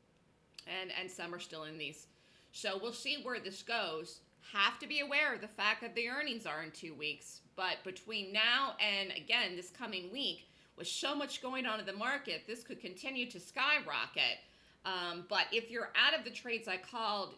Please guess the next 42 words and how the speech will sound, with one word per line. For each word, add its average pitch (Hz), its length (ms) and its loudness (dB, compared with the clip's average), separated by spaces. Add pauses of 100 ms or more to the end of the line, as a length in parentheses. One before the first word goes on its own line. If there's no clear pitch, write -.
you 170 220 -10
made 240 160 4
a 226 40 -2
lot 175 200 2
of 170 100 0
money. 175 320 2 (140)
I 175 180 6
wouldn't 180 240 -8
complain. 147 720 -2 (420)
But 190 140 2 (140)
this 262 180 -4
is 311 200 -4
just 233 360 2
a 165 140 -4 (160)
great 269 260 4
example 233 800 0
of 185 80 0 (100)
institutional 285 840 -2
buying. 170 480 2 (100)
And 175 80 -2
if 185 100 -6
you 220 60 -6
decide 302 400 2
to 370 60 -2
come 311 220 -2
and 262 80 -4
take 262 220 -2
my 247 100 0
Golden 190 280 -6
Gap 208 280 4
course, 185 220 -6
you 254 100 -4
will 262 160 -6
learn 240 280 -4 (120)
how 233 120 8
to 254 80 2
read 254 200 0
institutional 185 680 -4
buying 311 500 4
and 185 80 -4
institutional 175 600 -8
selling. 147 380 -6